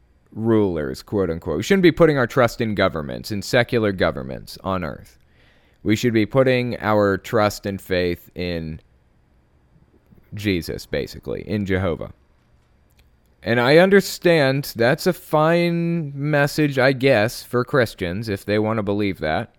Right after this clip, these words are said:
But Jehovah's Witnesses are going a step beyond that. It's not just,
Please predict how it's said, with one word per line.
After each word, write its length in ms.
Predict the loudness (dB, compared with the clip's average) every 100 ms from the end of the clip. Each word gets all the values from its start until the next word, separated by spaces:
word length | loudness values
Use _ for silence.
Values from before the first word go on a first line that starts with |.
| _ _ _ _ _ _ -2
But 380 | 4 4 2 _ _ _ _ _ _ _ _ -4
Jehovah's 460 | 6 8 8 6 4
Witnesses 560 | 2 2 0 -2 -2 -12 _ _ 2
are 180 | 4 6
going 360 | 6 6 4
a 60 | 0
step 420 | -4 0 0 2
beyond 480 | 0 0 0 -4 -8 -6
that. 300 | -6 -6 -14 _
It's 240 | -4 -4 0
not 320 | 2 2 0
just, 640 | 2 4 4 0 -10 -16